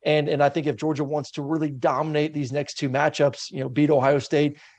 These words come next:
and then go on to, to, to hopefully beat Michigan or T C U, it's really gonna be those running backs getting matched up out of the backfield along with those tight ends,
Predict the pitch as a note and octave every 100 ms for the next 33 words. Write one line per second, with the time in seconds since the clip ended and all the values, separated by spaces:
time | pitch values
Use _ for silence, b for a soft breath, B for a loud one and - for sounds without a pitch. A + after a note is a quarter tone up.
0 | - D3+ C3 C#3+ C#3+ C#3 C#3+ C#3 - C3+
1 | C3+ C3 C#3+ D3 B2+ C#3+ D3 C#3 - D3
2 | C3+ C#3 - D#3 B2+ C3+ D#3+ E3 D3 B
3 | B _ D#3 - F3 F3 D#3 D3 C3 D3+
4 | D#3+ B2+ D3+ C#3+ C#3+ C#3 B2 - D3+ C#3+
5 | C3 C3+ - C3 B2 B2+ A2+ D3+ D3+ D3
6 | C3 C3+ D3 C#3 C3+ C3 - C#3+ D3 D#3
7 | C#3+ B2